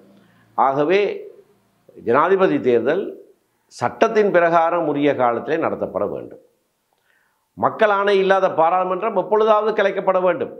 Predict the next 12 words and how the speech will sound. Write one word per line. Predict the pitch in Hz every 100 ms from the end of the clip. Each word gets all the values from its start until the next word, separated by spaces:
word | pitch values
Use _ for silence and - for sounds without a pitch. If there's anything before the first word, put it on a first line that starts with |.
| -
அது | 101
எப்பொழுதோ | 104 110 143 151
கலைக்கப்பட்டிருக்க | 135 131 123 107 104 87 87
வேண்டும். | 110 170 214 226 - - _ _
ஆகையினாலே | - 110 127 123 135 165
பாராளுமன்றம் | 160 117 107 123 123 127 123 135 131 - -
கலைக்கப்பட்டு | 87 98 107 120 - 120 - 170 196 - - - _ _
உடனடியாக | 101 113 113 113 113 113 113 156 185 185 - - _ _ _ _
திரும்பவும் | 131 143 147 147 151 165 - - _ _ _ _ _ _ - 135
சரியானதொரு | 139 160 165 165 160 156
மக்கள் | 120 123 - 131
ஆணையோடு, | 104 117 143 151 147 151 202